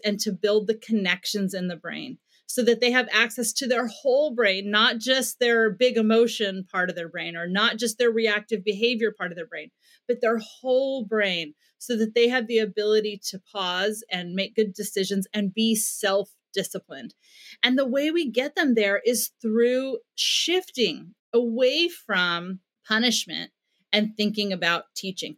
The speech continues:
And I'm not saying never to give a consequence. There are, there, I think it's really helpful to talk about two kinds of consequences. One is called a logical consequence, and that's where the parent imposes a consequence. So let's say,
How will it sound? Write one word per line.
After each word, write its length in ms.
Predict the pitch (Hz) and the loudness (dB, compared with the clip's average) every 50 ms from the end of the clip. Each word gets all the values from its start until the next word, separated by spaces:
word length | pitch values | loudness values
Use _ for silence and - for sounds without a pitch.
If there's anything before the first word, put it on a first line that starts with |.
| _ - - - - - | _ -18 -18 -18 -4 -2
And 100 | 262 269 | -2 2
I'm 200 | - 285 339 403 | 2 2 2 4
not 220 | 453 440 415 294 - | 2 2 2 2 2
saying 340 | - 302 277 269 247 240 233 | 0 0 2 4 4 6 6
never 260 | 233 226 220 254 269 | 4 4 2 0 0
to 140 | 220 - 285 | 0 0 2
give 160 | 220 240 214 | 2 2 2
a 60 | 208 | 0
consequence. 800 | 202 - 220 226 240 226 - 226 - - 170 - - - - - - - | -4 -2 0 2 2 2 0 -4 -4 -4 -8 -10 -12 -16 -20 -6 -2 0
There 160 | 247 254 269 | 2 4 4
are, 180 | 269 262 254 - | 4 2 2 -2
there, 380 | 226 214 269 262 254 254 254 247 - | -4 0 2 4 6 4 4 2 0
I 60 | 262 | -4
think 160 | - 370 440 523 | -4 -2 -2 -2
it's 140 | 466 - 349 | -2 -2 0
really 200 | 285 254 254 233 | 2 2 2 2
helpful 300 | 247 254 226 240 247 233 | 0 -2 -2 -2 -2 -2
to 100 | 233 226 | -2 -6
talk 280 | - 226 233 226 220 247 | -2 -2 -2 0 0 0
about 280 | 220 220 196 - - | 0 0 -2 -2 -4
two 320 | - - - 269 277 269 - | -4 -4 -2 -2 -4 -4 -6
kinds 380 | - - 214 214 220 220 214 | -4 -2 0 2 2 2 2
of 120 | 214 214 - | 0 -4 -4
consequences. 800 | - 180 180 170 - 190 - - - 156 - - - - - _ _ _ _ _ _ _ _ _ _ _ _ _ | -6 -8 -8 -8 -10 -14 -16 -16 -18 -18 -18 -20 -20 -20 -20 _ _ _ _ _ _ _ _ _ _ _ _ _
One 360 | - 226 226 262 285 320 370 - | -2 0 0 2 2 2 0 2
is 300 | 262 262 247 220 226 - - _ | 4 2 2 2 0 -6 -14 _
called 340 | - 233 220 214 214 214 220 - | 0 2 4 4 4 2 2 2
a 80 | 233 | 2
logical 680 | 233 233 226 220 220 208 214 226 202 226 220 220 208 190 | 2 2 2 0 2 2 2 2 2 0 -4 -4 -4 -6
consequence, 680 | - - 175 165 - - 165 - - - - - - _ - | -4 -6 -8 -8 -10 -12 -18 -18 -20 -20 -20 -20 -16 _ 0
and 160 | 226 226 220 | 2 2 4
that's 320 | 269 311 392 392 - - | 4 2 2 0 -4 -2
where 240 | 285 254 247 233 220 | 0 2 4 4 4
the 180 | 208 240 233 - - - | 2 0 -2 -4 -8 -4
parent 680 | 262 285 320 330 - 202 196 196 190 202 196 - - - - | -2 -2 0 0 0 0 0 0 -2 -4 -6 -10 -16 -14 -4
imposes 720 | 240 247 247 226 220 - 262 254 254 262 240 285 277 226 | 0 0 0 0 0 0 0 2 2 2 0 -4 -4 -4
a 80 | 254 240 | -6 -4
consequence. 640 | - 240 226 220 214 214 - - - - - - - | -2 -2 0 0 -2 -2 -8 -10 -16 -14 -12 -6 -2
So 160 | 247 233 233 | 2 2 2
let's 360 | 226 262 294 320 - - - | 2 2 0 0 -2 -4 -4
say, 440 | - 269 254 247 240 240 233 226 | -2 0 2 2 4 2 2 0